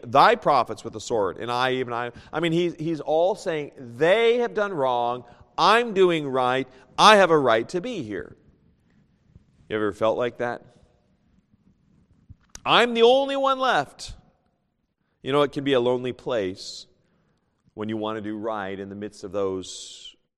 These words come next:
who don't want to do right, when those that don't want to pursue God. Those who have different objectives, who have different,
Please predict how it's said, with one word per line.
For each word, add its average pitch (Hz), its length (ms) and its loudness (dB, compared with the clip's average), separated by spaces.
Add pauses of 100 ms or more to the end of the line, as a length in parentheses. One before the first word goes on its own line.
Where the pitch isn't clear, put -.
(240)
who 117 140 -8
don't 101 260 -4
want 92 180 -12
to 87 60 -18
do 85 200 -14
right, - 440 -20 (160)
when 107 160 -12
those 120 360 -2
that 98 100 -14
don't 113 240 -10
want 101 180 -12
to 87 60 -16
pursue 98 400 -14
God. 92 400 -8 (440)
Those 147 500 4
who 135 120 -6
have 120 280 -4
different 147 380 0
objectives, 101 800 -6 (260)
who 135 160 0
have 110 280 0
different, 151 500 2